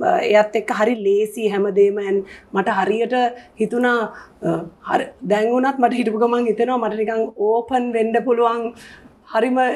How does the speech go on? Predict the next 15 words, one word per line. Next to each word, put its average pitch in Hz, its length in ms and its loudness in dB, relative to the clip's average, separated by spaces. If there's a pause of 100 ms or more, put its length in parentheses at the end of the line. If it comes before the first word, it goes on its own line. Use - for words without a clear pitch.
(120)
ඊසිලි, 233 540 0 (360)
ඒ 196 60 -6
කියන්නේ 214 260 2
කියාගන්න 226 680 0
බැරි 214 300 0
දෙයක් 247 260 2 (120)
වුණත් 254 320 0
කියාගන්න 233 540 0
පුළුවන් 247 300 0
කෙනෙක් 240 360 0
කියලා 269 300 0
මට 269 180 -6 (600)
දැන්, 240 380 2
දැනටත් 277 460 2
හිතෙනවා. 208 460 2